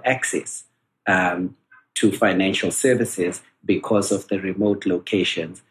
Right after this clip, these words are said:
So all these, including training on general well-being, which would cover issues such as, uh, climate change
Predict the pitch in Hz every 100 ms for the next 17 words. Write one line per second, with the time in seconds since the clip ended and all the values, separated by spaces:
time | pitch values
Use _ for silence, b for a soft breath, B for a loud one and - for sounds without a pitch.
0 | _ - - 127 123 - 143 156 147 139
1 | 131 101 98 113 104 - - 156 165 127
2 | 123 123 _ _ _ _ - - 139 135
3 | 127 110 104 104 - 120 143 131 117 107
4 | 113 113 107 - 139 107 98 113 - _
5 | - 117 - 104 - 135 127 85 - _
6 | _ - 117 - 95 - 98 92 101 92
7 | 87 92 90 90 _ _ - 87 85 92
8 | - - 90 87 90 95 -